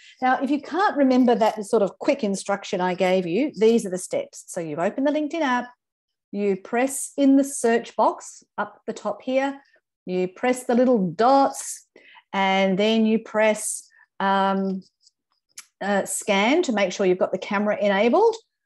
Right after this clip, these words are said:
and you turn on the settings to make sure it's turned on. This is for the iPhone, but it would be similar in an Android. Then you've got your little code there. And when you,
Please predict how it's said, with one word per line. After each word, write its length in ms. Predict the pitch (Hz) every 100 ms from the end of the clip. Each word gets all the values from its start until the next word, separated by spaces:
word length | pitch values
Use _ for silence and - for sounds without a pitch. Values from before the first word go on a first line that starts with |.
| _ -
and 140 | 180
you 80 | 175
turn 240 | - 202
on 100 | 185
the 80 | 175
settings 560 | - 220 233 269 277 269
to 100 | 185
make 220 | 190 175
sure 260 | - 175 170
it's 140 | -
turned 240 | - 180
on. 140 | 202 262
This 140 | 269
is 100 | 196
for 80 | -
the 100 | 180
iPhone, 560 | 170 175 180 202 202 185
but 80 |
it 60 | 160
would 100 | 175
be 80 | 170
similar 440 | - 190 180 165
in 180 | - 160
an 80 | 165
Android. 640 | 240 254 233 254 247 233 - _ _ -
Then 220 | 233 240
you've 160 | 220 190
got 200 | 196 -
your 80 | 185
little 180 | 175
code 520 | 165 - 240 254 262 220
there. 420 | 247 247 247 247 _ - _ -
And 580 | 202 202 202 208 214 196 _ _ -
when 500 | 214 285 359 403 339 - -
you, 580 | 240 226 240 240 240 233